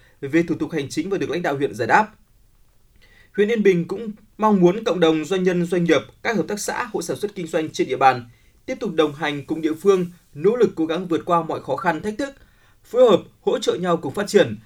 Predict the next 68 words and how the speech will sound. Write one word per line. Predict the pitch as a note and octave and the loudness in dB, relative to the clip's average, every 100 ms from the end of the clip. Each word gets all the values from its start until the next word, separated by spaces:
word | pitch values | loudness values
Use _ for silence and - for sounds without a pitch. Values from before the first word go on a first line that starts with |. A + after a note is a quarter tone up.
| _ | _
xây | - G#3 | 0 2
dựng | G#3 F#3 | 2 -2
một | D3+ | -2
cộng | D3 | -4
đồng | D3 C#3+ | -2 -4
doanh | F#3+ F3 | -4 -2
nghiệp | D3+ A2 | -2 -2
vững | D#3+ | -2
mạnh, | G3 D#3 - _ - - | 0 -2 -8 _ -20 -16
đồng | F3+ F3+ F3 | -4 -2 0
thời | F3 | 0
luôn | G3+ G#3 | 0 0
quan | G#3+ G3 | -2 -2
tâm | G3 F#3 F3 | -2 -2 -6
chăm | G3 | -4
lo | F#3 | -4
tốt | F3+ A#3 A3 | 0 -2 -2
cho | G#3+ | -6
công | F#3 F3 | -4 -4
tác | A3+ | -4
an | F3+ | -4
sinh | - D#3 | -6 -6
xã | - | -2
hội. | G#3 F3 - - - - - - | 2 2 0 -14 -20 -20 -18 -2
Huyện | G3 | -2
cam | G#3+ A3+ | 0 0
kết | G#3+ A#3+ | 0 -2
sẽ | - | -2
luôn | G#3+ G#3 | -2 0
đồng | F3 D3 | 0 -2
hành | D#3 C#3 | -6 -6
và | D3 | -6
thực | D3 C3+ | -8 -6
hiện | D3 | -4
tốt | A#3 - | -4 -4
chủ | D3 | -8
trương | A#2 F3 C#3+ | -4 -4 -2
kiến | - G#3 | -4 0
tạo, | G#3 E3 - - | 2 2 -4 -8
hỗ | - | -4
trợ, | A3 G3+ - - _ - | 0 0 0 -6 _ -2
tạo | F3+ | 0
mọi | F3 | 2
điều | D#3+ | -2
kiện | D3 D#3+ D3+ | -2 -4 -2
thuận | D3+ | -2
lợi | C3+ | -2
nhất | G3 A#3 | -2 -2
để | D3 | -4
các | G3+ | -6
doanh | G3 F3 | -6 -2
nghiệp, | C#3+ - - - | -2 -4 -10 -18
doanh | - E3+ F3 | -4 -2 2
nhân | F3 F3 - | 2 2 -2
đầu | D3+ C#3 | -2 0
tư | F#3+ | -2
phát | F#3 A3 | -4 0
triển, | G3 A2+ - - - | 2 0 -2 -16 -2
mở | D#3 | 0
rộng | D3+ D#3+ | 0 -2
quy | F#3 | -2
mô | F3+ E3 | -2 -2
sản | D3 | -4
xuất | A2+ F#3+ | -6 -4
kinh | E3+ | -4
doanh | C#3+ C3+ | -2 -4
hiệu | C3 - | -4 2
quả. | B2+ - | 2 2